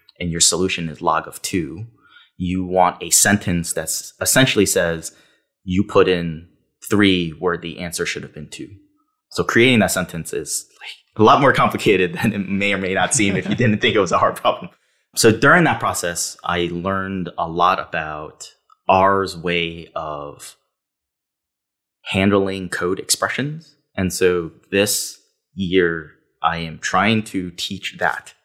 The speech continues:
to regular people. <laughs> How that ties into the general,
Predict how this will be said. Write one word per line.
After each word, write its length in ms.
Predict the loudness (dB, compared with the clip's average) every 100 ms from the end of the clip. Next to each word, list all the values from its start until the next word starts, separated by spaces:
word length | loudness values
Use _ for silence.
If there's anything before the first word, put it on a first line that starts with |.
| -10
to 500 | -2 -2 -2 -8 -8 -2
regular 380 | 0 -2 -10
people. 380 | -12 -12 -6 -6 -6 -10 -8
<laughs> 280 | -10 -12 -6
How 220 | 2 4
that 220 | 4 0 -6 -20 -8
ties 320 | -2 0 2
into 480 | 2 2 0 0 0
the 200 | 0 -6
general, 460 | -2 0 0 -4